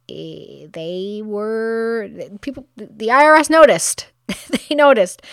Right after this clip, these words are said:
They were like, "Hey, you owe us a hundred thousand dollars."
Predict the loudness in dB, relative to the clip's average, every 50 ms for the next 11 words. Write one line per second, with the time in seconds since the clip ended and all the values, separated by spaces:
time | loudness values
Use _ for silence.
0 | -20 -20 -20 _ _ _ -16 -16 -16 -16 -6 -4 -4 -4 -4 -6 _ _ _ _
1 | _ _ _ -14 -10 -8 -8 -8 -8 -8 -10 -14 -14 -14 -14 -14 -14 -14 -12 -12
2 | -12 -12 -12 -10 -8 -8 -6 -8 -8 -10 -14 -18